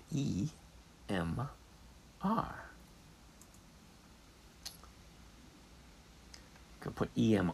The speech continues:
R into the trade. Well, the trade grid already shows that it is a weekly.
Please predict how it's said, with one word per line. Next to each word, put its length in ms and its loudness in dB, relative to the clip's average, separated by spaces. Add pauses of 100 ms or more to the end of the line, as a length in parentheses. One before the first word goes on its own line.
R 360 6 (200)
into 280 4
the 200 0
trade. 420 4 (240)
Well, 260 6 (140)
the 80 -2
trade 300 10
grid 160 6
already 240 12
shows 360 10
that 140 2
it 80 4
is 160 4
a 60 6
weekly. 480 6